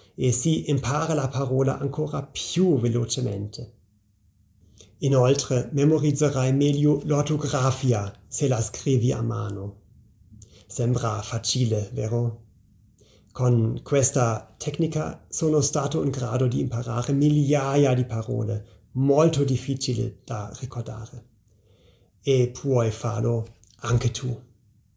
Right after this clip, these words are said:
Ora che sai come memorizzare una parola, è ancora più importante ripetere quella parola in modo efficace. Perché se impari cento parole oggi,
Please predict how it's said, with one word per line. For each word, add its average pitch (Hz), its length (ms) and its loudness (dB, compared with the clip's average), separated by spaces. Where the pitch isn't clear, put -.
Ora 160 300 4
che 131 140 -2
sai 120 480 0
come 127 640 -2
memorizzare 131 840 4
una 151 320 2
parola, 151 580 -6
è 139 120 -2
ancora 147 480 -2
più 165 240 -2
importante 131 720 0
ripetere 139 840 0
quella 120 300 -6
parola 117 500 -4
in 123 320 0
modo 123 280 4
efficace. 120 760 -8
Perché 120 880 -2
se 123 600 2
impari 135 580 -4
cento 151 560 0
parole 117 480 0
oggi, 120 600 -2